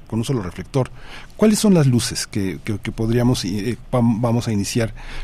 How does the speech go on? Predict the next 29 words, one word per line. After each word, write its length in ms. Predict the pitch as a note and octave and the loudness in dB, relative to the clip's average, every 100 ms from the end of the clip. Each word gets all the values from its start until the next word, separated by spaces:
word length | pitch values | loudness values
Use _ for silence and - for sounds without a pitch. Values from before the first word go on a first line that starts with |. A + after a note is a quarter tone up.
| - | 0
con 160 | B2 | 2
las 140 | A2+ - | 2 2
cosas 280 | B2 B2 - | 2 2 2
que 160 | A#2+ | 0
deja, 440 | G#2+ A2+ A#2 G#2 - | 2 0 0 0 -2
este, 340 | C3+ - - G#2+ | -4 -4 -6 -6
que 160 | - | -2
deja 200 | C3+ C3+ A#2 | 0 2 2
bien 240 | B2 A2+ | 2 0
hechas 240 | G#2+ - | -2 -6
Claudia 240 | - G#2 G2+ | -4 -4 -4
Sheinbaum 380 | - G2 F#2+ - - - - - | -2 -2 0 -2 -2 -4 -6 -4
después 320 | G#2 A#2+ A2+ | -2 2 2
de 100 | G#2 | 2
dejar 220 | G2+ G#2+ | 0 -2
la 60 | G#2 | -2
jefatura 380 | G2 G#2 A#2+ A2 | -4 -4 -2 0
de 60 | |
gobierno? 400 | G#2 G#2 A2+ A#2+ - - - - | 0 -2 0 0 -2 -12 -14 -2
¿Qué, 140 | G3 - | 2 2
qué 180 | G3+ | 2
se 140 | F#3+ - | 2 2
conquistó? 580 | D#3 C#3 - - A#2+ - | 2 2 -2 -2 -2 0
¿Qué 120 | D#3 | 2
legó? 400 | D3+ C#3 A#2 G#2 - | 2 2 0 -2 0
¿Qué, 320 | C3+ C3 B2+ | 4 4 4
cuál 200 | - C#3 | 2 4
es 160 | C3+ - | 4 4
el, 240 | B2 A2+ | 2 2